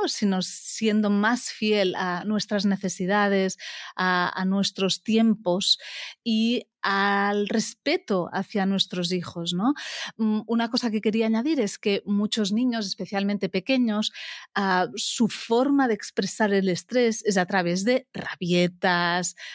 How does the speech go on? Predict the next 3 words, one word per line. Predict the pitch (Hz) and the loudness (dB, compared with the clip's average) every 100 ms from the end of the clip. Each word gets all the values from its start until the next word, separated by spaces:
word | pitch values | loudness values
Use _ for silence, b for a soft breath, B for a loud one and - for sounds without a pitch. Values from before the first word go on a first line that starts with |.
| B | B
enfados, | 190 180 170 - - 175 165 170 170 175 180 180 170 - | 0 0 0 -4 -2 0 0 0 2 2 2 2 -2 0
llanto | 240 220 202 214 220 214 | 2 2 2 0 0 0
continuo. | 190 185 180 214 202 196 196 190 196 | 0 0 0 2 4 4 2 2 0